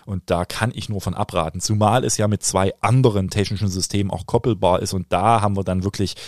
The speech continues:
in der Kombination von den drei Dingen tatsächlich ein Problem.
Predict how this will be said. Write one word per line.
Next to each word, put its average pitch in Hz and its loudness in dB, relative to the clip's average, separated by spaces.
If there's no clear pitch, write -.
in 117 0
der 104 2
Kombination 101 0
von 95 -6
den 85 -4
drei 107 2
Dingen 98 -2
tatsächlich 95 0
ein 90 -4
Problem. 73 -6